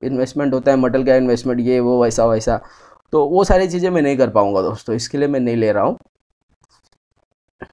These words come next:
लेकिन in future अगर मेरा कुछ, अ, ग्रोथ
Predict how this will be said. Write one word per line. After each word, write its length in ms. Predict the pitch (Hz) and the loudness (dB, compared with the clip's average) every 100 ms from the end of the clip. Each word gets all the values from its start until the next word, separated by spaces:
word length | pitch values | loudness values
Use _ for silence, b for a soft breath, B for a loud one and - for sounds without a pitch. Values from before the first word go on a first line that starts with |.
| _ - | _ -6
लेकिन 220 | 156 202 185 | -4 -2 -2
in 160 | 190 | -2
future 240 | 180 180 165 | -2 0 2
अगर 220 | 156 160 | 4 4
मेरा 320 | 160 151 160 B B _ | 4 2 0 B B _
कुछ, 200 | 160 156 | -4 2
अ, 360 | 165 147 143 135 135 B B _ _ _ _ _ _ 123 | 6 8 8 6 0 B B _ _ _ _ _ _ -8
ग्रोथ 260 | 120 151 | 2 2